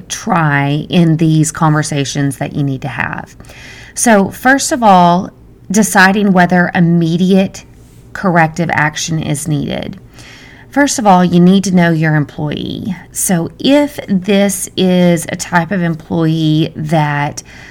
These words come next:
first of all, is overly sensitive, can be dramatic when you have difficult conversations with that person, then I absolutely would not immediately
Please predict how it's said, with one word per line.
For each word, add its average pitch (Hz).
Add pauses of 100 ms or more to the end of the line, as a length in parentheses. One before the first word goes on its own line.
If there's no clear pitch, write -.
(280)
first 196
of 190
all, 165
is 160 (180)
overly 156
sensitive, 226 (520)
can 180
be 160
dramatic 147 (160)
when 202
you 190
have 180
difficult 180
conversations 170
with 170
that 165
person, 165 (400)
then 185
I 165
absolutely 180
would 160
not 160
immediately 170